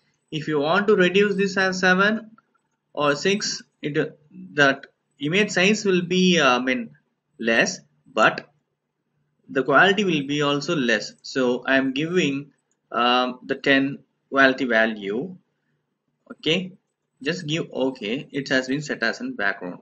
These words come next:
but if you see this image now, it has saved. It will be saved as,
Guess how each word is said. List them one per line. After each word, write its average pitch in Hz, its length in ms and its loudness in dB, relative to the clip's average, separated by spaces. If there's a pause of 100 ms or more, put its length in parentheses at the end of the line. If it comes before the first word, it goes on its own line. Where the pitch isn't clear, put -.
but 110 580 -4
if 131 300 -6
you 131 160 -2
see 170 260 -6
this 185 240 -2
image 123 540 -2
now, 123 240 -4
it 117 160 -4
has 113 300 -2
saved. 123 420 -2 (1900)
It 147 180 -10
will 156 180 -2
be 180 140 0
saved 175 420 2
as, 127 560 0